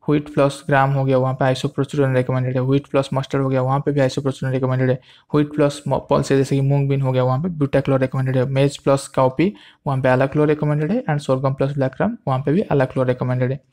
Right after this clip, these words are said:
Then sorghum plus pigeon pea, वहाँ पे ametrine रिकमेंडेड है। Pigeon pea plus groundnut, वहाँ पे pendimethalin और fluclorin रिकमेंडेड है। Then certain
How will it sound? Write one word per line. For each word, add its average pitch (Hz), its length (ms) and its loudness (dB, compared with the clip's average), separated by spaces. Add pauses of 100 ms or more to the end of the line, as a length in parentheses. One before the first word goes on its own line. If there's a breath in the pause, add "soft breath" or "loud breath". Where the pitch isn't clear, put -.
(420 loud breath)
Then 143 160 0
sorghum 143 320 0
plus 143 160 2 (360)
pigeon 143 300 0
pea, 180 120 0
वहाँ 135 200 -2
पे 143 100 -4
ametrine 139 460 -2
रिकमेंडेड 156 420 -2
है। 254 100 -6 (380 soft breath)
Pigeon 143 340 0
pea 220 220 2
plus 151 220 -2
groundnut, 143 360 -2
वहाँ 143 160 -2
पे 156 220 -2
pendimethalin 139 520 -2
और 156 60 0
fluclorin 135 600 0
रिकमेंडेड 127 420 0
है। 131 80 0 (380 loud breath)
Then 190 160 4
certain 214 260 2